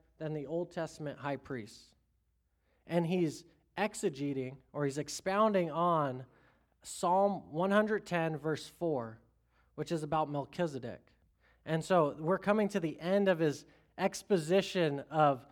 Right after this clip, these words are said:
Psalm one ten, verse four, about Melchizedek and Jesus being the better high priest. And in chapter eight, he's gonna kind of pivot to sacrifices, but here we find ourselves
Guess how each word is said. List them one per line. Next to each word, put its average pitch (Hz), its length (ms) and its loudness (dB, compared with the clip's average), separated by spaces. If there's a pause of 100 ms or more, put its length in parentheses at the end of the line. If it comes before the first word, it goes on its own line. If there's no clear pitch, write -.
(120)
Psalm 180 380 2
one 175 220 4
ten, 170 360 0
verse 156 260 -2
four, 139 500 -2 (280)
about 160 320 2
Melchizedek 156 720 -2
and 139 120 -4
Jesus 165 300 -4
being 165 320 -4
the 143 80 -6
better 156 260 -2
high 147 180 -4
priest. 151 460 -6 (240)
And 165 100 -2
in 160 60 2
chapter 196 400 2
eight, 196 100 2
he's 185 160 -2
gonna 202 200 4
kind 208 200 2
of 160 140 -4
pivot 208 420 0 (260)
to 160 100 -2
sacrifices, 208 1040 -2 (500)
but 156 160 0
here 214 260 2
we 190 120 4
find 190 320 2
ourselves 143 680 -2